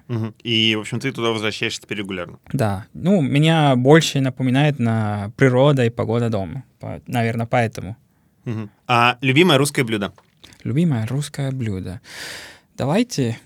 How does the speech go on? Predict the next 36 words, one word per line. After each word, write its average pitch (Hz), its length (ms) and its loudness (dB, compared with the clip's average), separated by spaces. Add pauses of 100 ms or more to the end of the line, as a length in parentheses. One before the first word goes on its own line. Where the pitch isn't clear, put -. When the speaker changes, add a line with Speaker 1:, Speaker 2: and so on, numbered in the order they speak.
(240)
Speaker 2:
скажем 123 640 -4 (440)
три, - 280 -2 (240)
потому 135 220 -2
что 143 160 -6
я 117 140 -2
очень 113 240 -8
уважаю 107 540 -8 (280)
еда, 120 300 -4 (300)
и - 60 -12
меня 98 320 -6 (140)
это - 180 -6
очень 107 220 -6
тяжело. 101 420 -8 (400)
То 127 100 -2
есть - 300 -6 (300)
я 117 640 -4 (400)
проще, 104 540 -2
я - 120 -20
с - 120 -14
пельмени, 180 580 2 (400)
с - 140 -10
борщ 131 380 -2 (300)
и 117 160 -2
с - 240 -10
оливье. 117 380 -2 (380)
Потому 117 320 -4
что - 120 -4
Speaker 1:
Пельмени, 151 260 2
борщ, 127 300 -2
оливье? 95 280 -6 (100)
Speaker 2:
Да, 101 240 -4 (160)
потому 123 220 -2
что 120 340 -4
они 135 240 4
очень 147 240 4
практические 135 920 -6